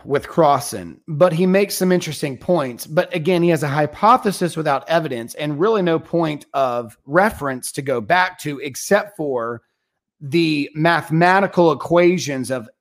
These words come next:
A plus B, and this one seems to be following this. This one is not based on a written text, but an oral one, so that makes it earlier. He has his reasons. They're not incredibly, uh, ignorant to, to have,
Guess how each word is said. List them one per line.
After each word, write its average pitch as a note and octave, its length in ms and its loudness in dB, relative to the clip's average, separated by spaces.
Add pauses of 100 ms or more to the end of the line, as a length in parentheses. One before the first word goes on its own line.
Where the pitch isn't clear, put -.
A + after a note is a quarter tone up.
A E3+ 240 4
plus D#3 360 -4
B, C#3+ 540 -4
and G#2 140 -8 (260)
this F#3 280 2
one F3+ 160 2
seems E3 280 2
to B2+ 40 -10
be C3+ 120 -6
following A2+ 580 -4
this. E3+ 400 4
This E3 300 0
one D#3 320 -2
is B2 180 -8
not D#3 400 -4
based D3+ 240 -4
on C3+ 80 -4
a B2+ 80 -6
written E3+ 260 2
text, D3+ 360 -4
but B2 100 -10
an A#2 160 -14
oral F3+ 300 4
one, C3+ 220 -2
so - 120 -12
that B2 180 -4
makes B2 220 -8
it G2+ 160 -18
earlier. E3 520 4 (260)
He A#3+ 140 6
has A#3+ 340 2
his D3+ 180 2
reasons. D3 440 0
They're D3 100 0
not F#3 260 2 (360)
incredibly, D3+ 880 0 (300)
uh, C3 220 0
ignorant D3 560 0
to, C#3+ 240 -2 (120)
to C3 120 0
have, B2 420 0